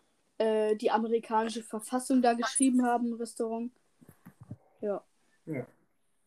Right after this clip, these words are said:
Speaker 1: Jetzt bist du wieder dran.
Speaker 2: Ich hab doch gesagt, sonst hab ich nichts gemacht. Außer wir waren halt, ja.
Speaker 1: Okay, gut, dann sag ich jetzt noch einmal ganz kurz,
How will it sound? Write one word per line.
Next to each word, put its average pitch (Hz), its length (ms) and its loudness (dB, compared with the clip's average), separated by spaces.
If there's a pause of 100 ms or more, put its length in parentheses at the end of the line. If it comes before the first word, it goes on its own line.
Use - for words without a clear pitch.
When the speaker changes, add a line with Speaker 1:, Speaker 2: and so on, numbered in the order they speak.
(140)
Speaker 1:
Jetzt 226 180 -8
bist - 140 -12
du 226 140 -4
wieder 196 160 -4
dran. 202 280 -4 (960)
Speaker 2:
Ich 131 80 -12
hab 131 60 -12
doch 135 140 0
gesagt, 160 340 -2
sonst 151 160 -8
hab 156 140 -2
ich - 80 -12
nichts 151 240 -10
gemacht. 156 460 -10 (220)
Außer 143 320 -2
wir 143 100 -10
waren 147 200 -8
halt, 143 320 -12 (280)
ja. - 260 -8 (1300)
Speaker 1:
Okay, - 260 -12
gut, 214 200 -10
dann 220 140 -2
sag 226 140 4
ich 240 80 4
jetzt 233 160 -6
noch 226 120 -4
einmal 220 540 0
ganz 220 260 -4
kurz, - 680 0